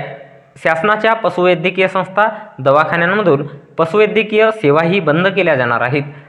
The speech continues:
पशुधनामधील सांसर्गिक रोगांना प्रतिबंध नियंत्रण करण्याकरिता तसेच प्राण्यांमधील संक्रमण आणि ना-, सांसर्गिक रोगास प्रतिबंध आणि नियंत्रण अधिनियम दोन हजार एक च्या प्रभावी अंमलबजावणीसाठी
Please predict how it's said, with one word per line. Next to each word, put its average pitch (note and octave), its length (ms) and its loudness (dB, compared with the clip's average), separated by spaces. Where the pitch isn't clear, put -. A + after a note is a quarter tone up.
पशुधनामधील D3 720 -2
सांसर्गिक D#3+ 680 -2
रोगांना D3 380 0
प्रतिबंध C#3+ 520 -2
नियंत्रण D3+ 500 -2
करण्याकरिता D3+ 840 -2
तसेच G3+ 240 -2
प्राण्यांमधील G3+ 600 0
संक्रमण F#3 600 -2
आणि F#3 140 -2
ना-, E3 400 -4
सांसर्गिक G3+ 640 0
रोगास D#3+ 400 0
प्रतिबंध F#3 500 -2
आणि A#3 160 0
नियंत्रण G3 460 0
अधिनियम F3 460 -2
दोन D#3 140 0
हजार F3 240 0
एक F3 260 -2
च्या F3+ 160 2
प्रभावी D#3 460 0
अंमलबजावणीसाठी D3+ 1000 0